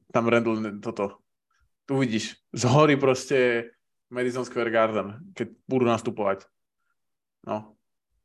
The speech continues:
Už sa teším na tú prvú kolovú sériu, to bude silné. Rick Brunson, Jalen Brunson, ideme na to.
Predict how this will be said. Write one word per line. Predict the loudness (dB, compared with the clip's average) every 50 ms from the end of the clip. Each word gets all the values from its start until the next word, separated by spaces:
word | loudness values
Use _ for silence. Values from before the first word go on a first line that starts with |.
| _ _ _ _ _ _ -20 -20 -16
Už | -14 -8 -2
sa | 0 0 0
teším | 0 -2 -8 -8 -6 -8 -8
na | -8
tú | -10 -10
prvú | -6 -6 -6 -4 -4
kolovú | -4 -4 -4 -4 -6
sériu, | -6 -8 -8 -8
to | -8 -8
bude | -8 -8 -6
silné. | -2 -2 -2 -2 -4 -8 -12 -14 _ _ _ _ -20 -20 _ _ _ _ _ _ _ _ _ _ _ _ _ _ _ _ _ _ _ _ _ _ _ _ _ _ _ _ _ _ _ _ _ _ _ 0
Rick | 2 4 4 4 4
Brunson, | 4 4 4 4 4 2 2 2 2
Jalen | 4 4 4 4 4 4 2
Brunson, | 0 -2 -2 -4 -6 -10 -8 -6
ideme | -6 -4 -4 -2
na | -4 -4
to. | -4 -8 -12 -12